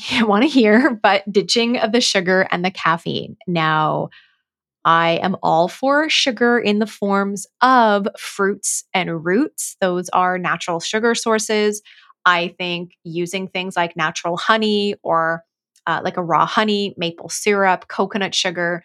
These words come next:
these are all great options. And your thyroid needs glucose in order to convert T four to T three. All the conversions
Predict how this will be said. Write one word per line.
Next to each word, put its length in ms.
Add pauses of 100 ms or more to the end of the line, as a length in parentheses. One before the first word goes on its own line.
(320)
these 480
are 280
all 340
great 420
options. 720
And 240
your 200
thyroid 840 (300)
needs 500
glucose 880
in 280
order 640
to 140
convert 680
T 160
four 180
to 80
T 200
three. 360 (540)
All 200
the 80
conversions 840